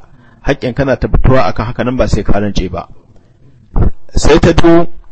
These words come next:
wadda ya kasance ita kuma an ka ce saniyatun tujibu haqqan ma aqsam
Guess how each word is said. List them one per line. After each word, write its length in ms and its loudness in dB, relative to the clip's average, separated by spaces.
wadda 280 0
ya 60 2
kasance 400 -2
ita 180 -2
kuma 220 -6
an 120 -6
ka 120 -6
ce 160 -2
saniyatun 680 2
tujibu 380 2
haqqan 600 -2
ma 160 0
aqsam 440 0